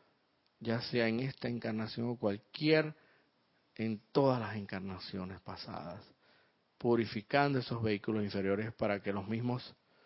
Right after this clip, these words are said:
sean y sirvan efectivamente como canales, conductos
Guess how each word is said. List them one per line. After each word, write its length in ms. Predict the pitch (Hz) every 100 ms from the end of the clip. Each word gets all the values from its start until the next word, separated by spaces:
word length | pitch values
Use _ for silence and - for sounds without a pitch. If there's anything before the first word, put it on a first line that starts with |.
| - _ _ _ _ _ _
sean 460 | 120 120 113 107 107
y 120 | - 110
sirvan 460 | - 135 127 110
efectivamente 680 | 101 120 - 117 117 117 120
como 240 | 117 110 101
canales, 680 | 107 107 123 143 120 95
conductos 1040 | - 110 107 127 135 143 113 - - -